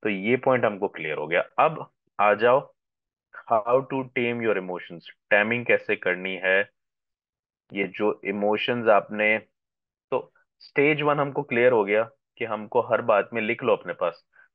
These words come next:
आज की summary ये है कि देखना है कि situation ego की है या truth और false की है, ठीक है? आसान जबान में, इस situation personal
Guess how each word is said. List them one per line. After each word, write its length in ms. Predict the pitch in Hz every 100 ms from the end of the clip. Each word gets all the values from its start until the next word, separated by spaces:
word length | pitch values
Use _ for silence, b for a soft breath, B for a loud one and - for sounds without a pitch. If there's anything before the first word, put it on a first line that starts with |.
| -
आज 160 | 95
की 120 | 117
summary 380 | 107 98 95 110
ये 160 | 87 78
है 60 | 71 _ _ _ _ _ _ _ -
कि 80 | 120
देखना 420 | 110 113 131 143
है 160 | 151
कि 160 | 147 147
situation 600 | 127 107 123 123 - 160 113
ego 320 | 117 135 147
की 280 | 156 151 156
है 180 | 160 175 175 _ _ _ _ -
या 80 | 123
truth 320 | - 139 -
और 140 | 127 123
false 300 | 107 104 -
की 160 | 101
है, 80 | 87 - _ _ _ _ _ _ _ _ _ _ -
ठीक 140 | 101
है? 120 | 151 165 _ _ _ _ _ _ _ _ _ _ _ _ _ _ _ _ _ _ _ _ _ _ _ _ _ _ _ _ _ _ _ -
आसान 320 | 104 110 110
जबान 280 | 113 110 113
में, 180 | 117 101
इस 120 | 104
situation 720 | 95 - 101 104 101 127 127 127 _ _ _ _ _ _ _ _ _ _ _ _ _ _ _ _ _ _ _ _ -
personal 400 | 110 - 123